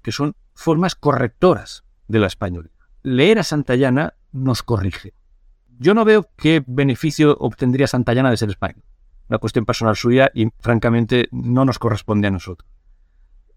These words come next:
Ahora, veo el inmenso beneficio que para España y para los lectores españoles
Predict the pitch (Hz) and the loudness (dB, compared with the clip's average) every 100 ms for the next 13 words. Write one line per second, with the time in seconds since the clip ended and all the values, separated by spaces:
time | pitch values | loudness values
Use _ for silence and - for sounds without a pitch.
0 | _ _ _ 143 160 123 - 117 110 156 | _ _ _ 2 2 0 -6 -10 0 2
1 | 202 - 139 127 123 160 208 - 160 135 | 2 2 2 2 2 2 2 2 2 2
2 | 117 139 - 135 120 113 110 101 95 - | 0 -4 -4 -2 -2 -2 -2 -2 -4 -2
3 | 143 127 131 135 - 104 98 92 95 - | 0 2 2 -2 -4 -2 -2 -4 -6 -2
4 | 123 123 - 117 120 110 131 - | -2 -2 -2 0 2 2 0 -4